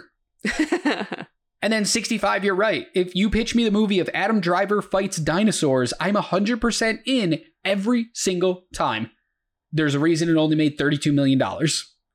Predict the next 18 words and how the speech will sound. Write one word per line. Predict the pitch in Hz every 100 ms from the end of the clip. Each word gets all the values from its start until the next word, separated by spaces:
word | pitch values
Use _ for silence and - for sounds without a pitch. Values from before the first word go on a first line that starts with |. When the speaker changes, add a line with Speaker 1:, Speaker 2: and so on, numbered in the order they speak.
| _ _ -
Speaker 2:
because | 160 143 123
it's | 120 -
that | 131 117 131
bad. | - - 170 - _ _ _ -
Speaker 1:
It's | 214 -
so | - 240
dark | 214 226 247 -
you | 196
can't | 208 214 -
see | 202
a | 156 151
single | - - 330 349 302
thing | 311
that's | 277 262
happening. | 214 170 160 - 156 _ _ -
Speaker 2:
Not | 139 160 202
at | 196
all. | 175 131 117 -